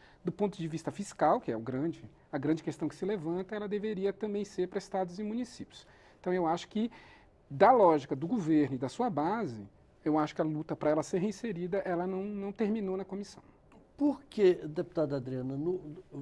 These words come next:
Speaker 2: eu me lembro que durante o debate ficou muito evidente o seguinte, "Ah, não, os deputados não querem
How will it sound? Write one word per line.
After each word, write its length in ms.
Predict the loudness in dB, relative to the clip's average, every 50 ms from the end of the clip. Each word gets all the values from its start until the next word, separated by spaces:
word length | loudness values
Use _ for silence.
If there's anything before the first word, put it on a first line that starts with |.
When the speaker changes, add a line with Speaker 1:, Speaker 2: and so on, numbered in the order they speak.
| -14 -16 -20 -14 -8
Speaker 2:
eu 100 | -4 -2
me 80 | 0 2
lembro 240 | 4 4 2 2 0
que 80 | -6
durante 540 | -6 -2 -2 0 2 2 0 0 -2 -4 -6
o 20 | -4
debate 760 | -4 -6 -6 -6 -6 -6 -4 -4 -4 -6 -8 -10 -14 -20 -18
ficou 300 | -18 -18 -14 -10 -8 -6
muito 300 | -6 -6 -8 -6 -6 -6
evidente 600 | -6 -6 -8 -6 -4 -2 0 0 -2 -4 -8 -16
o 40 | -16
seguinte, 640 | -14 -12 -12 -10 -6 -4 -4 -4 -4 -6 -10 -14 -4 0
"Ah, 160 | 2 2 2
não, 400 | 2 0 -2 -2 -2 -2 -4 -4
os 100 | -6 -4
deputados 380 | -4 -6 -2 0 0 0 0 0
não 220 | -2 -2 -2 -2
querem 560 | -2 0 0 0 2 2 0 0 0 -2 -2